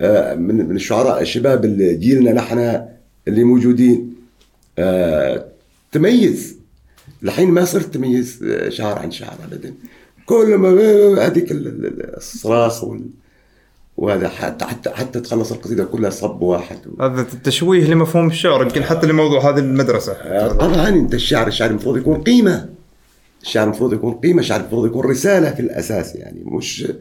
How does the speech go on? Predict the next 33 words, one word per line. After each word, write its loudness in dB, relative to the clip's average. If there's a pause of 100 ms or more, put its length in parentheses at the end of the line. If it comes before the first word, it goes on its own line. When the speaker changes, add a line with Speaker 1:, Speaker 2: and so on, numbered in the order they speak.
(380)
Speaker 1:
آه، 2
بأي، 2
بأي 2
طريقة 2
أو 4
باتجاه 2
أنت -2
اتجهت -4
بهذه 0
الرسالة، 0
سواء 2
رسالة 2 (380)
لل-، 4
لل-، 2
لل-، 2
للحب 2
ولل-، 4
ودعوة 2
للحب 2
ولل-، 0 (320)
وللعاطفة 2
ولل-، 0 (240)
وللجمال 4
وحب 0
الحياة 2 (720)
كرسالة، 4
أو 4
رسالة 2
سيا-، 2
رسالة 2
اجتماعية 2
مثلا، 0
أو 2